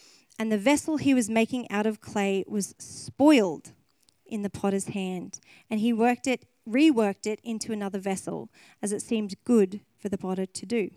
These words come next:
I don't know, have you ever done pottery?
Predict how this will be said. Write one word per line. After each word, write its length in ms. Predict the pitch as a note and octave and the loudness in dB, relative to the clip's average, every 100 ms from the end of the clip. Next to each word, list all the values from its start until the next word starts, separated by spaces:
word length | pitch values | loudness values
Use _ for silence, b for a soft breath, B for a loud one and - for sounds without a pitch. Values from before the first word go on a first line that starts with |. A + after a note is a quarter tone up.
| _ _ _ _ _ _ _ _ _ _ _ _ - b b b b b b | _ _ _ _ _ _ _ _ _ _ _ _ -20 b b b b b b
I 100 | D#4+ | 6
don't 140 | G4+ | 6
know, 140 | G4 | 4
have 240 | F4 D#4+ C#4+ | 4 2 2
you 100 | E4+ | 2
ever 220 | F4+ G4 | 2 2
done 200 | F#4 E4 | 0 -2
pottery? 440 | - A3 A#3 D4 | 0 -2 0 -2